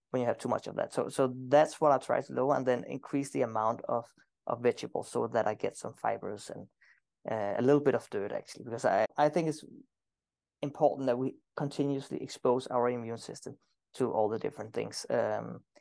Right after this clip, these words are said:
so of course I want my carrots to be somewhat clean, but I'm not hysterical. I don't mind if there's a little bit of dirt on it, because it will only s-, so as long as I'm good, I'm healthy, then it will only stimulate a, a,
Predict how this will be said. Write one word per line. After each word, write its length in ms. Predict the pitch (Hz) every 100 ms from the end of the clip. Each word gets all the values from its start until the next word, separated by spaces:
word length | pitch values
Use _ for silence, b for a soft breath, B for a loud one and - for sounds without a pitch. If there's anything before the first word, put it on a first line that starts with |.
| b
so 340 | - - 113 76
of 120 | -
course 240 | - 123
I 40 | 123
want 220 | 120 -
my 100 | 120
carrots 320 | - 120 123
to 100 | -
be 140 | - 120
somewhat 440 | - 131 - -
clean, 220 | 151 151
but 140 | 135 117
I'm 100 | 110
not 140 | 104
hysterical. 600 | - - 123 127 117 -
I 80 | 113
don't 200 | 120 113
mind 280 | 117 110 117
if 100 | 117
there's 180 | 117 117
a 60 |
little 160 | 117 131
bit 120 | 131
of 100 | 127
dirt 160 | - 123
on 140 | 120
it, 100 | 120
because 260 | - - 107
it 100 | 117 -
will 220 | 123 123
only 240 | 123 123 127
s-, 100 | - _ _
so 240 | 139 - _ -
as 140 | 139 160
long 140 | 170
as 80 | 165
I'm 80 | 147
good, 180 | 151 - - 147 - _ - - - _ -
I'm 140 | 139
healthy, 320 | 127 131 123 123
then 160 | 117
it 80 | 113
will 160 | - -
only 180 | 117
stimulate 440 | 113 - 113 113 -
a, 40 |
a, 480 | 113 107 - 110 -